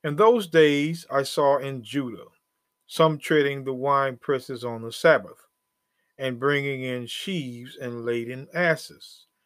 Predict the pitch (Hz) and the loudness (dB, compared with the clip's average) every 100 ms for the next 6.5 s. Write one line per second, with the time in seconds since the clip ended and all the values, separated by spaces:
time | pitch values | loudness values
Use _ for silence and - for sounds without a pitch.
0 | _ _ 120 123 139 135 - 143 123 120 | _ _ -6 0 2 2 0 -2 0 -2
1 | 117 120 123 113 113 117 - 151 135 131 | -2 -4 -6 -8 -8 -8 -10 -12 -10 -6
2 | 117 117 123 - 113 117 120 110 104 110 | -4 -6 -8 -10 -6 -4 -4 -6 -8 -8
3 | 135 135 180 202 135 - - _ _ _ | -8 -2 4 4 4 -8 -20 _ _ _
4 | - 226 190 170 _ _ _ _ _ _ | 2 4 6 2 _ _ _ _ _ _
5 | _ _ - 180 156 196 254 247 240 247 | _ _ 2 4 6 2 4 4 4 2
6 | 180 139 120 151 170 | 0 0 0 -4 -10